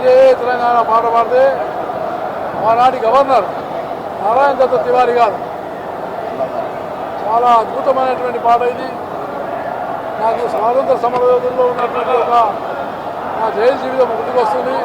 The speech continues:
కాబట్టి తెలంగాణ సంస్కృతి ఇంత గొప్పదా, తెలంగాణ సంస్కృతి ఇంత ప్రాముఖ్యత ఉందా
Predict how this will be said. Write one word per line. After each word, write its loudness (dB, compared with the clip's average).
కాబట్టి 0
తెలంగాణ 2
సంస్కృతి 0
ఇంత 0
గొప్పదా, 4
తెలంగాణ 2
సంస్కృతి -2
ఇంత -6
ప్రాముఖ్యత 0
ఉందా 6